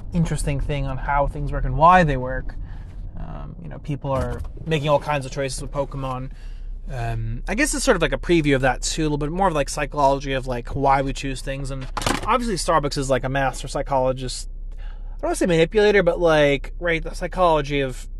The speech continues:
like, Starbucks gets this, right? You're not, you're not paying for, like, some crazy coffee thing. Like, that's, be clear, like, what do you buy? You're not,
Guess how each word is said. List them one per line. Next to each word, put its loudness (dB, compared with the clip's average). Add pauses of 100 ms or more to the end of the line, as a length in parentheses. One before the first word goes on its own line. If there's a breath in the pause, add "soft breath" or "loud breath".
like, -2 (140)
Starbucks 4
gets 4
this, -10
right? -2
You're 0
not, 2 (2000 soft breath)
you're 0
not 4
paying 0
for, -2
like, 0
some -6
crazy 0
coffee -4
thing. -10
Like, -4
that's, 4 (520 soft breath)
be 2
clear, -2 (960)
like, -8
what 2
do 2
you 2
buy? 0
You're 0
not, 2